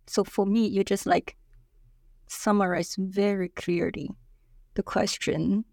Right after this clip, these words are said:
of what is the task and responsibility of scholars, academics. And we are part of the mycelium kind of network, moral network of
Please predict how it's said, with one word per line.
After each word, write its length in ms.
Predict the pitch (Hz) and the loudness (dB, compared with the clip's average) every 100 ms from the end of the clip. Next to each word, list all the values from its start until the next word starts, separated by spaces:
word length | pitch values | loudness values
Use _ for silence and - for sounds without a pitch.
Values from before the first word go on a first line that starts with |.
| - | 2
of 480 | 190 170 185 - - | 4 4 0 -10 -6
what 340 | 202 196 185 | 2 4 6
is 220 | 190 185 | 4 0
the 140 | - 311 | 0 -2
task 500 | - - - - - | 0 -2 -2 -4 -6
and 160 | 196 185 | -2 2
responsibility 1080 | 175 - 160 165 170 170 175 - - - - | 0 0 0 0 0 0 0 0 -2 -2 -2
of 140 | 175 | -4
scholars, 640 | - - - 170 170 - - - | -6 0 2 2 -2 -8 -12 -8
academics. 800 | 180 175 160 151 156 - - - - _ _ _ _ _ - - _ | -4 -2 0 0 -2 -6 -10 -12 -16 _ _ _ _ _ -20 -20 _
And 180 | 214 208 | 0 2
we 340 | 185 196 196 - | 4 4 2 0
are 360 | 180 185 156 190 - - | 2 4 4 0 -10 -20
part 320 | - 190 170 | 0 2 4
of 120 | 175 | 0
the 60 | - | 0
mycelium 680 | 165 170 - 185 180 165 156 | 2 2 0 0 2 2 2
kind 160 | 180 | 0
of 80 | - | 0
network, 560 | 175 170 - 165 131 - - | 2 2 4 2 2 -4 2
moral 340 | 180 170 165 | 4 4 4
network 480 | 160 165 170 139 - | 2 2 2 0 0
of 160 | 165 | -4